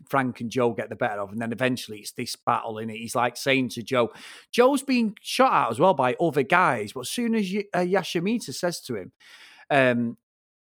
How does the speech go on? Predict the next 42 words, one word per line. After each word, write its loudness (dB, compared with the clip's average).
"You 0
are 2
supposed -6
to -16
be, -6
you -6
know, -6
the -10
samurai 2
warrior," 0
Joe 2
just, -4
like, -2
puffs -6
his -6
chest -4
out, -6
drops -4
the -6
gun, -2
and -6
he's -6
just -10
walking 0
out. 0
And -2
I'm -2
thinking, -4
"Well, -4
this -4
is -10
the -14
time 0
that -6
they -14
should -6
be -6
fucking -8
shooting -6
him, -8
'cause -14
they, -10